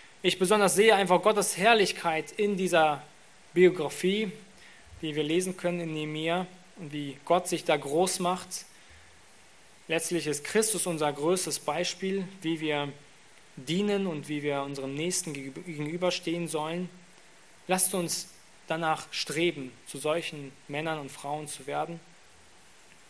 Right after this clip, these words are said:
Die Gemeinde, sie braucht solche Vorbilder. Die Familien, sie brauchen solche Vorbilder, eure Kinder, eure Bekannten, egal wo ihr steht. Es ist nicht ein Text nur an Männer gerichtet.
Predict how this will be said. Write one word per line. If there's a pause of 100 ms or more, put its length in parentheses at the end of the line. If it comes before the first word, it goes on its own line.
(600)
Die
Gemeinde,
sie
braucht
solche
Vorbilder. (1300)
Die
Familien,
sie
brauchen
solche
Vorbilder,
eure
Kinder,
eure
Bekannten,
egal
wo
ihr
steht. (680)
Es
ist
nicht
ein
Text
nur
an
Männer
gerichtet.